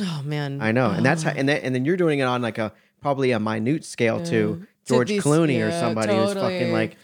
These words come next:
Speaker 2: you know?
Speaker 1: I, I, I will say that I have enough of a taste to know that, um, careful what you wish for kind
Speaker 2: Yeah.
Speaker 1: of thing. And, and not,
Speaker 2: Yeah.
Speaker 1: and, and, and by all means,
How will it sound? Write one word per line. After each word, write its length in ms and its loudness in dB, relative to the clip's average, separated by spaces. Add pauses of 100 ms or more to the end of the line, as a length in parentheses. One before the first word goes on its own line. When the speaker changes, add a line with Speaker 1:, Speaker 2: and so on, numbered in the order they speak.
(320)
Speaker 2:
you 80 -6
know? 40 2
Speaker 1:
I, 200 2
I, 180 2
I 80 2
will 220 -2
say 180 -4
that 140 -2
I 80 0
have 180 -2
enough 340 -2
of 80 -8
a 80 -2
taste 580 -8
to 120 -2
know 320 2
that, 340 0
um, 220 -2
careful 340 -2
what 120 -2
you 120 -4
wish 280 -4
for 280 -2
kind 180 2
Speaker 2:
Yeah. 80 4
Speaker 1:
of 100 -4
thing. 260 2 (220)
And, 100 4
and 160 2
not, 140 0
Speaker 2:
Yeah. 80 2
Speaker 1:
and, 120 -2
and, 120 -2
and 140 0
by 160 0
all 120 -6
means, 240 -6